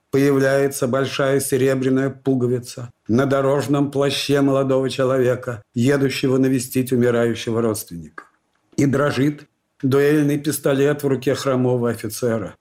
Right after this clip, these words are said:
И дрожит раскрытый на середине французский роман в руке молодой дамы. И дрожит серебряная табакерка в руке бледного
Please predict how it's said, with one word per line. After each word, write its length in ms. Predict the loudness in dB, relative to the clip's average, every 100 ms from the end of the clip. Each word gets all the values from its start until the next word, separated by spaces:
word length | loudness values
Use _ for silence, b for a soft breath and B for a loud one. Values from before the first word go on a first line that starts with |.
| _ 0
И 140 | 0
дрожит 600 | 2 0 0 -2 -4 -8 _ _
раскрытый 640 | -2 -2 -2 0 0 0 0
на 120 | 0
середине 520 | 0 0 2 2 2
французский 640 | 0 -2 -2 0 -2 0 0
роман 400 | 2 2 0 0
в 60 |
руке 260 | -2 0 0
молодой 400 | 2 2 2 0
дамы. 440 | 0 -2 -4 -12 _ _
И 120 | 0
дрожит 560 | 2 2 2 0 -2 -4 -16 _ _
серебряная 720 | -2 2 2 2 2 2 0
табакерка 720 | -2 -2 -2 0 0 0 -2
в 80 | 0
руке 320 | -2 0 0
бледного 640 | 2 2 2 2 0 -2